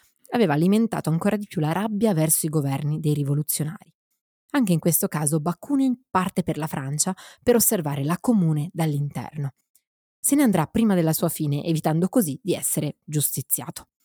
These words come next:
In questo periodo però iniziano a emergere anche le incompatibilità tra Marx e Bakunin. Marx crede che i lavoratori debbano essere alla guida dello Stato. Bakunin crede che lo Stato non debba esistere proprio.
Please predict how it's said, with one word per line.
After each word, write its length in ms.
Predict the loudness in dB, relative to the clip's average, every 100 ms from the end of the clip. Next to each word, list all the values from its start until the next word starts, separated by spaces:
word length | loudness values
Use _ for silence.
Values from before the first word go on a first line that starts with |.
| _ _ _ _ -2
In 100 | 2
questo 240 | 2 2
periodo 300 | 0 0 0
però 180 | 0 0
iniziano 460 | 2 0 0 0
a 20 | 2
emergere 480 | 2 2 2 0
anche 300 | 0 0 -2
le 180 | -2 -2 -2
incompatibilità 1160 | -2 2 0 2 -2 -2 -2 0 -2 -4 -6 -8 _ _
tra 160 | -2
Marx 480 | 0 0 -2 -2 -4 -2
e 120 | -2
Bakunin. 540 | -2 -2 -4 -2 -4 -10 _ _
Marx 340 | 0 0 0 -2
crede 240 | 0 0
che 120 | 0
i 20 |
lavoratori 520 | 0 2 0 2 0 2
debbano 360 | 0 0 0
essere 280 | 0 2 2
alla 180 | 2 0
guida 300 | 2 2 2
dello 220 | 2 0
Stato. 540 | 0 -2 -6 -8 -10 -10 _ _ _
Bakunin 420 | -2 2 4 4
crede 260 | 2 2 2
che 80 | 2
lo 80 |
Stato 260 | 2 2 2
non 140 | 2
debba 220 | 2 2 4
esistere 400 | 2 2 0 4
proprio. 420 | 4 4 0